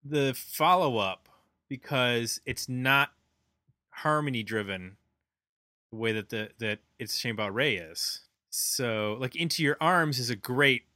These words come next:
pop rock song. I don't know it's a power pop song.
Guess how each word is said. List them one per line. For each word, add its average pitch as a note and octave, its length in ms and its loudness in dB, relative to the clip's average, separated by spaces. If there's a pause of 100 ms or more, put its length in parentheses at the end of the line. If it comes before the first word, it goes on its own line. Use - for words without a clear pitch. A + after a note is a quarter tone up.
(160)
pop - 400 4
rock B2 360 2
song. G3 440 0
I C3+ 80 4
don't C3+ 240 2
know C3 120 2
it's A2 100 -4
a A#2+ 40 -8
power C3+ 400 0
pop G2+ 280 -4
song. F2 380 -10